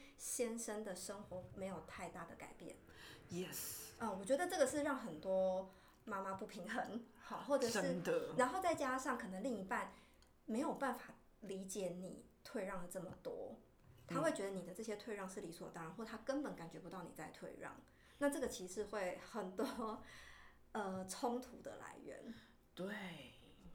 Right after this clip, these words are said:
Speaker 2: 比方说像什么样的实际的事情？
Speaker 1: 比如说像，像我的，呃，一个朋友，他就是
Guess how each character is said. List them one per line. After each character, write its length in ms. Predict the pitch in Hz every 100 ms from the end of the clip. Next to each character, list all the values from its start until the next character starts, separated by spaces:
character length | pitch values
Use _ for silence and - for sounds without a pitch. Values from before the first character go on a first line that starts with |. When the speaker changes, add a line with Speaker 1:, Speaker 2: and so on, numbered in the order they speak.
| - - -
Speaker 2:
比 140 | - 185
方 220 | 190 196
说 160 | 202 185
像 160 | 180
什 80 | 180
么 80 | 160
样 140 | 160
的 60 | -
实 160 | - -
际 160 | -
的 80 | -
事 160 | - -
情？ 220 | - -
Speaker 1:
比 100 | 226
如 40 | 220
说 140 | 294
像， 360 | 302 339 302 285 - -
像 380 | - 311 277 254 -
我 260 | 208 190 175 180
的， 460 | 185 175 175 175 - - - -
呃， 440 | 202 190 185 180 -
一 80 | 202
个 140 | 226
朋 320 | - - 190
友， 180 | 202 208
他 240 | - 208 208
就 140 | 226
是 320 | - 233 214